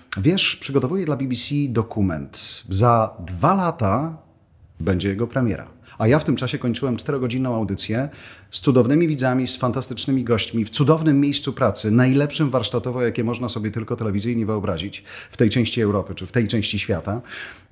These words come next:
I wiedziałem, że rozmawiałem z kilkudziesięcioma gośćmi, omówiłem pewnie setki przeróżnych wątków, ale bardzo czasami, z uwagi na czas i możliwości, płytko się po nich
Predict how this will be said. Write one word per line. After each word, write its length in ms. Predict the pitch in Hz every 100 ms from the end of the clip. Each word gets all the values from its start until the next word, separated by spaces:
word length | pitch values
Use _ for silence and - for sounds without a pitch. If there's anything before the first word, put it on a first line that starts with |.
| 120 123 120
I 120 | 131
wiedziałem, 440 | 123 131 135 160 151
że 420 | 135 135 135 135
rozmawiałem 520 | 123 127 123 139 139
z 60 | -
kilkudziesięcioma 680 | 143 135 123 117 117 143 139
gośćmi, 600 | 120 - 135 147 175 165
omówiłem 420 | 123 123 117 135 123
pewnie 300 | 117 117 110
setki 440 | - 147 - 147
przeróżnych 500 | - 117 131 135 107
wątków, 580 | 110 101 - 151 170 - _ _ _ _ _
ale 300 | 117 127 131 - - -
bardzo 640 | 95 117 107 131 127 - -
czasami, 540 | 110 101 151 156 92
z 80 | 87
uwagi 300 | 101 110 120
na 120 | 151
czas 540 | - 104 - - - - -
i 80 | 110
możliwości, 800 | 113 135 165 131 - - - - _ _ _ _ _ -
płytko 320 | 156 156 135
się 160 | -
po 160 | 98 117
nich 260 | 104 101